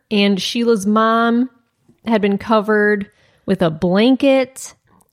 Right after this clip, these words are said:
and on her side, she was naked from the waist down. She was gagged with a bandana, and her own underwear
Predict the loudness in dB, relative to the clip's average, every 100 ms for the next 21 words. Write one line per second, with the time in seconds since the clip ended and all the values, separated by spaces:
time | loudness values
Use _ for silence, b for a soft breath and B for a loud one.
0 | -4 0 0 0 -2 -4 -2 2 2 2
1 | 2 0 0 -4 -8 -14 -8 -2 -2 0
2 | -2 0 0 0 0 -2 -8 -14 _ _
3 | _ -2 0 2 2 2 -2 0 0 2
4 | 2 0 -2 -4 -2 0 2 0 -2 -2
5 | -4 -4 -8 _ _ _ -14 -2 2 2
6 | 0 0 2 2 0 -2 -2 0 0 0
7 | 0 2 2 2 2 0 0 2 2 0
8 | 0 0 2 0 -2 -4 -4 -4 -6